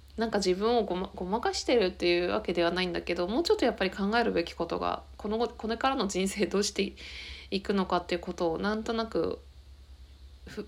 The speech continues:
うん、うや-、うやむやにしたまま日々のことをやっててもやっぱり気持ちが悪いなと思って、そんな風に考えてみました。あとはね、私、なんか自分のこと考えすぎてたなと思って、それは今島に移住してきている他の人たちの話とかを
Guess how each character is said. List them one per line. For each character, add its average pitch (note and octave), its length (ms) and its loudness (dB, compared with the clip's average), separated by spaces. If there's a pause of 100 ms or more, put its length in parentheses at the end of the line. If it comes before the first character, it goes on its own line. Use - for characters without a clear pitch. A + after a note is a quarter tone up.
(140)
う G3 60 -4
ん、 F#3+ 500 -2
う G#3+ 200 6
や-、 A3+ 180 8
う A3 60 6
や A3 160 8
む A3+ 140 0
や A3+ 120 4
に A3+ 160 0
し - 80 -4
た A3 120 4
ま A3 140 2
ま D#4 220 -4
日 B3 140 0
々 G#3 140 4
の F#3+ 80 4
こ F#3 120 0
と F3 120 0
を F3 60 4
や F3 100 4
っ - 20 -10
て F#3+ 120 -2
て G3 100 -2
も F#3+ 140 -2
や F#3+ 80 -2
っ F#3+ 40 -8
ぱ A#3 100 2
り G#3 80 2
気 G3+ 120 -4
持 F#3+ 100 4
ち G3+ 140 0
が G3 100 2
悪 G3+ 200 0
い F#3+ 40 0
な F3+ 180 -2
と F3+ 100 -10
思 F3 140 -8
っ - 40 -12
て、 - 240 -12 (1900)
そ - 160 -4
ん G3+ 40 2
な G#3 60 2
風 G3+ 100 2
に F3 140 2
考 F#3 220 0
え E3+ 60 4
て F#3+ 80 -2
み F#3+ 100 -2
ま F#3 140 -4
し - 80 -6
た。 - 140 -8 (840)
あ C4+ 100 2
と F#4 160 4
は B3+ 120 6
ね、 G3 200 4
私、 A#3+ 800 2 (100)
な B3 80 -2
ん A#3 40 -4
か A3+ 80 0
自 G3+ 120 0
分 A3+ 140 2
の C4+ 80 -2
こ D#4 100 0
と D4 80 -2
考 G#3+ 260 0
え G#3+ 60 2
す A3 140 -6
ぎ A3 100 -2
て G3 120 -4
た F#3 120 -4
な F#3+ 160 -2
と F#3+ 100 -4
思 F#3 160 -4
っ - 20 -8
て、 - 120 -6
そ A3 120 -2
れ A3+ 100 2
は A3 360 2
今 A3+ 200 0
島 A3 260 -2
に G3+ 160 0
移 G3 60 -2
住 F#3+ 180 2
し - 120 -4
て G#3+ 120 -4
き - 80 -10
て - 140 2
い F#3 100 2
る G3 120 0
他 G3 240 -2
の G3+ 100 0
人 G3+ 160 -4
た G3 60 -2
ち - 120 -10
の F#3+ 80 -6
話 F3+ 320 -6
と G3+ 140 -10
か - 120 -6
を - 180 -2